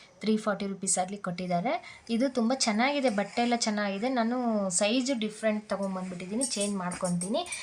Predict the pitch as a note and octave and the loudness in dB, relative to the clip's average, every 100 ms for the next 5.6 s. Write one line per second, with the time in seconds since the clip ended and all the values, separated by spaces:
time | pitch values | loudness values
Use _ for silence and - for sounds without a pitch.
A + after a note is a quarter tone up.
0 | - B3 B3+ C#4 - A#3+ A#3+ A3+ A3+ G3+ | -4 0 2 0 0 0 0 0 0 0
1 | - A#3+ A#3+ A#3+ A3+ G#3+ A3+ A3+ G#3+ G3 | 0 2 2 2 0 0 -2 0 0 0
2 | G3+ F#3+ F#3+ C#4+ - B3 B3 C4 G#3+ G3+ | -2 -4 -2 -2 -2 0 0 0 0 0
3 | A3 G#3+ A3 G#3 G3+ G3+ A#3+ A3 - G3 | 0 0 0 0 0 -2 -2 0 0 -2
4 | G3 F#3+ A3 - - A3+ A3 A3+ A#3+ A#3+ | -6 -4 -6 -6 -4 -2 0 2 2 0
5 | E4+ - - - A3 | -6 -12 -10 -4 0